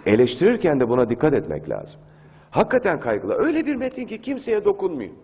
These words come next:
Kimseye dokunmuyor. Sanki birileri arada toplanıp kaygılanıyorlarmış gibi bir şey. Kaygılılar. Yani bir tür şey gibi, hani panik atakları varmış gibi, "Çok kaygılanıyorum."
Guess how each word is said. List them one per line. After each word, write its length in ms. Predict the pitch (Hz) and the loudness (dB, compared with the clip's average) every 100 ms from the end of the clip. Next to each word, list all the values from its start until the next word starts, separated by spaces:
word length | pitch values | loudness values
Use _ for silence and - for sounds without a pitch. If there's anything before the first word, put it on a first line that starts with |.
| _ _ _ _ _ _ _ _ _ | _ _ _ _ _ _ _ _ _
Kimseye 600 | - 277 277 262 240 220 202 | -10 -4 -4 -2 4 4 4
dokunmuyor. 460 | 180 170 135 107 | 2 2 -2 -4
Sanki 380 | 117 277 - 202 | 2 2 2 -2
birileri 480 | 233 214 165 170 226 - - - | 0 2 2 2 0 -8 -12 0
arada 320 | 233 240 214 | 6 6 4
toplanıp 440 | 214 202 175 202 196 | 2 0 2 0 2
kaygılanıyorlarmış 1000 | 202 196 190 196 220 196 127 95 85 - | 6 8 8 8 8 8 8 6 4 0
gibi 220 | 92 107 | 2 4
bir 40 | |
şey. 200 | 113 107 | 4 2
Kaygılılar. 580 | - 254 262 196 135 90 - - - - - - - 131 127 - - - - - - - - - _ - _ _ | 6 6 8 6 4 2 -2 -14 -16 -16 -16 -14 -14 -16 -18 -20 -20 -20 -20 -20 -20 -20 -20 -20 _ -20 _ _
Yani 280 | - 175 180 | 4 4 6
bir 120 | 254 | 2
tür 140 | - 233 | 0 -2
şey 300 | - 247 214 | 2 2 2
gibi, 160 | 135 | 2
hani 180 | 120 127 | 4 2
panik 340 | 123 151 190 180 | 2 2 2 2
atakları 520 | 170 170 170 165 165 | 2 0 2 4 6
varmış 360 | 127 107 101 | 6 4 0
gibi, 180 | - 151 | -4 -6
"Çok 240 | - 254 - | -6 -10 -6
kaygılanıyorum." 1000 | 254 190 151 135 123 120 139 139 139 | -4 -2 -2 -2 0 -2 -4 -8 -12